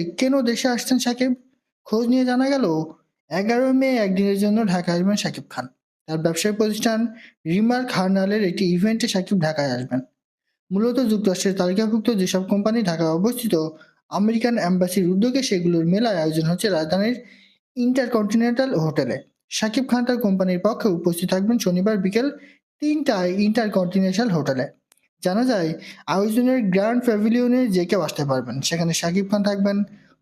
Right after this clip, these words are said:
তুফান ঝড়ো হওয়ার মধ্যে যে কেউ শাকিব খানের কাছাকাছি যাওয়ার সুবর্ণ সুযোগ পাবেন।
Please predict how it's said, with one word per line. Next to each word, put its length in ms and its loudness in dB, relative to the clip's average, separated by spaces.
তুফান 380 0
ঝড়ো 220 0
হওয়ার 240 0
মধ্যে 260 2
যে 180 0
কেউ 160 -2
শাকিব 340 -2
খানের 220 0
কাছাকাছি 380 -2
যাওয়ার 240 0
সুবর্ণ 520 0
সুযোগ 320 0
পাবেন। 260 -2